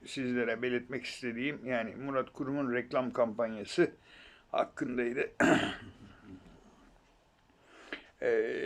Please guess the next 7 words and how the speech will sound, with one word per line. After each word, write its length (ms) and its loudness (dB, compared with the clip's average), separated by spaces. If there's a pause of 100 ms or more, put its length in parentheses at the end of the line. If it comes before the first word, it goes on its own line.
(600)
bilmemesinden 840 0
kaynaklanan 840 -6
bir 60 -4
sürü 260 -6
şey 240 4
var 120 2
ortada. 460 -2